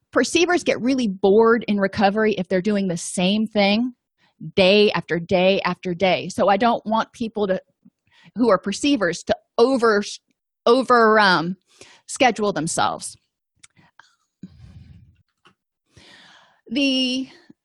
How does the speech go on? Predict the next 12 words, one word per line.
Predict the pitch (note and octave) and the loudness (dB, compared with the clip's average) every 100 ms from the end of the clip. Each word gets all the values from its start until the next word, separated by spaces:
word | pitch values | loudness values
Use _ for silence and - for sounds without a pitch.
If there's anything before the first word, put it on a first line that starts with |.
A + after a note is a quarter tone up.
| _ _ _ A3+ | _ _ _ -4
judgers, | D4+ E4+ A#3 E3+ - - - _ _ _ - | 2 2 2 -2 -4 -14 -18 _ _ _ -2
and, | A#3 | 0
and | A#3+ A#3+ A3 G#3 | 2 0 -2 -4
again, | - A#3 A3+ | -2 0 2
I'll | F#3+ G3 | 0 2
give | G#3+ | 0
you | G#3+ | 0
an | G#3+ | -2
example | G#3+ G3 G#3+ G#3 G#3+ - | -2 -2 -2 0 -2 0
at, | G3+ - | 0 0
at | F#3 | 0
work. | A3 C4+ - - | 2 2 0 -8